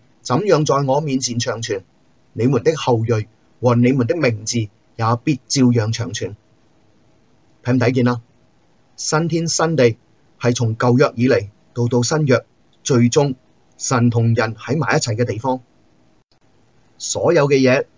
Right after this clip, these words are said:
都係重新開始。呢度講新嘅天，呢個天字原文係多數嚟㗎，即係唔係一種天，係諸天。我喺度諗喎，將來我哋所睇到嘅天空呢，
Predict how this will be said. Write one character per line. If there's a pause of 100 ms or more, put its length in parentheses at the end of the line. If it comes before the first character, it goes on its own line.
都
係
重
新
開
始。 (1160)
呢
度
講
新
嘅
天， (800)
呢
個
天
字 (180)
原
文
係
多
數
嚟
㗎， (580)
即
係
唔
係
一
種
天， (600)
係
諸
天。 (1500)
我
喺
度
諗
喎， (760)
將
來
我
哋
所
睇
到
嘅
天
空
呢，